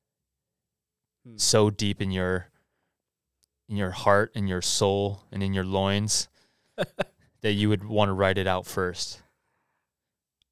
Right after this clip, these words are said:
Speaker 1: Upon hearing your answer, and I have not changed my answer,
Speaker 2: Okay.
Speaker 1: um, I would choose right. I would choose right.
Speaker 2: Oh!
Speaker 1: So you are correct.
Speaker 2: Oh!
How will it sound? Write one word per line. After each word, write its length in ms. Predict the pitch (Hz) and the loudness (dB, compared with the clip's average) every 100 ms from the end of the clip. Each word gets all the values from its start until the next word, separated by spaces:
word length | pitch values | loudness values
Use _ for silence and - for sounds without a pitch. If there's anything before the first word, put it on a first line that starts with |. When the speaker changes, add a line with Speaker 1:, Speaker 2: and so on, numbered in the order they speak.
| _ _ _ _ _ - | _ _ _ _ _ -6
Speaker 1:
Upon 440 | 190 156 - 156 135 | -2 0 4 4 4
hearing 320 | 147 139 131 | 2 2 2
your 120 | 127 | -2
answer, 320 | 120 113 151 | -2 -2 0
and 140 | 147 135 | 2 4
I 60 | |
have 160 | 135 139 | 2 0
not 160 | 127 | -2
changed 360 | - 131 120 110 | -4 -6 -6 -6
my 100 | 107 | -8
answer, 400 | 95 95 - 98 | -8 -12 -10 -10
Speaker 2:
Okay. 280 | 98 90 90 _ _ | -8 -8 -10 _ _
Speaker 1:
um, 380 | 104 101 92 90 _ _ _ - | -8 -6 -8 -12 _ _ _ -8
I 280 | 113 113 - | -6 -6 -8
would 200 | 120 110 - _ _ _ | -16 -18 -20 _ _ _
choose 760 | - - 107 101 95 - - _ _ _ - | -8 -6 -6 -8 -10 -18 -20 _ _ _ -18
right. 320 | 87 - - _ | -18 -18 -20 _
I 80 | 110 | -4
would 180 | 117 113 | -2 -2
choose 140 | - | 4
right. 80 | 156 | 8
Speaker 2:
Oh! 920 | 269 339 392 285 254 262 262 262 262 | 10 12 12 12 12 12 12 12 12
Speaker 1:
So 80 | 254 | 12
you 80 | 254 | 12
are 220 | 254 262 | 12 10
correct. 320 | 294 - - - | 10 6 2 8
Speaker 2:
Oh! 680 | 285 415 359 262 269 269 | 10 12 12 12 12 12